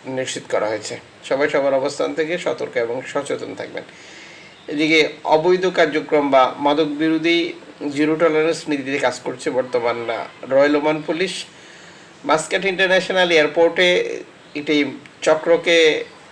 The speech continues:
শনাক্ত করেছে, যেখানে দুজন নারী তেরো কেজি গাঁজা নিয়ে প্রবেশ করার চেষ্টা করেছিল।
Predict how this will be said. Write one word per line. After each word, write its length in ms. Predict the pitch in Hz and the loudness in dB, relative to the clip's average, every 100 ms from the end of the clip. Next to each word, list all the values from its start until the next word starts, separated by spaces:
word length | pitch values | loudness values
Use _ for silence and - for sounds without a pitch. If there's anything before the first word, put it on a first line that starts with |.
| - - - | -20 -16 -4
শনাক্ত 380 | 151 147 147 | 0 0 0
করেছে, 360 | 175 170 170 175 | -2 -2 -2 0
যেখানে 340 | 151 147 151 | 0 2 2
দুজন 300 | 147 147 147 | 2 0 2
নারী 540 | 143 131 127 131 160 165 - | 2 2 2 4 2 0 2
তেরো 280 | 170 175 175 | 4 4 2
কেজি 760 | 180 170 151 156 156 151 147 - - - 127 | 0 2 2 2 2 4 2 -2 -10 -10 2
গাঁজা 280 | 147 135 139 | 2 4 2
নিয়ে 200 | 131 127 | 2 -4
প্রবেশ 340 | 135 123 127 | -4 -4 -2
করার 220 | 139 131 | 0 0
চেষ্টা 240 | 131 - 143 | -2 -6 -4
করেছিল। 420 | 135 139 160 | -4 -6 -2